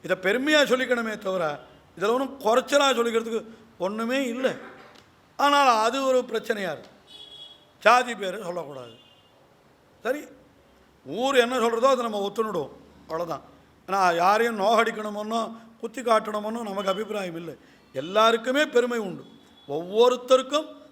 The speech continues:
அவரவர்களுக்கு உண்டான பெருமை தனித்தனி பெருமை அது.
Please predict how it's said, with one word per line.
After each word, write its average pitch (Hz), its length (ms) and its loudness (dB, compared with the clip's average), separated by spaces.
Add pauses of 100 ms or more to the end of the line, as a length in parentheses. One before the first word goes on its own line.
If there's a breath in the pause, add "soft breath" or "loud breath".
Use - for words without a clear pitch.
அவரவர்களுக்கு 247 760 2
உண்டான 220 400 -2
பெருமை 226 420 -4
தனித்தனி 254 600 0
பெருமை 254 380 0
அது. - 160 -12